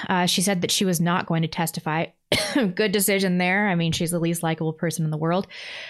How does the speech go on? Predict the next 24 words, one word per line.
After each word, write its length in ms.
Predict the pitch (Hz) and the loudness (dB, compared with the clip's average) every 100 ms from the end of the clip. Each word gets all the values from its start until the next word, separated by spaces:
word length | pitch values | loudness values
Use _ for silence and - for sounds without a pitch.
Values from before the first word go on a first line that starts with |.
| - - | -18 -8
But 460 | 180 214 214 214 - 196 | -2 2 4 2 0 -2
the 380 | 175 214 214 | 0 2 2
district 420 | 180 233 233 220 180 | 2 2 2 0 2
judge, 220 | 208 202 | 0 2
Allison 360 | 185 196 202 180 | 2 2 2 2
Nathan, 300 | 175 190 185 | 2 2 0
scheduled 680 | - 180 180 180 175 165 - | 0 0 2 2 2 0 -2
this 260 | 165 180 - | -2 0 2
hearing 340 | - 214 247 | 2 2 4
where 120 | 202 | 4
attorneys 540 | 170 - 196 185 175 - | 2 2 2 2 2 2
made 260 | 165 170 165 | 2 2 2
arguments 580 | 156 160 180 180 180 | 2 2 2 2 2
about 560 | - 165 156 151 151 - | 0 0 2 2 0 -2
how 460 | 190 - 165 160 165 | -4 0 2 2 2
the 120 | 160 | 0
judge 560 | 139 151 147 160 156 - | 0 2 2 2 -2 -4
should 280 | - 170 - | -2 0 2
instruct 440 | 160 - 156 156 | 0 0 0 -2
a 20 | |
jury 280 | 147 147 151 | -2 0 0
on 80 | 156 | 0
the 80 | 147 | 0
law, 320 | 147 143 160 | 0 0 0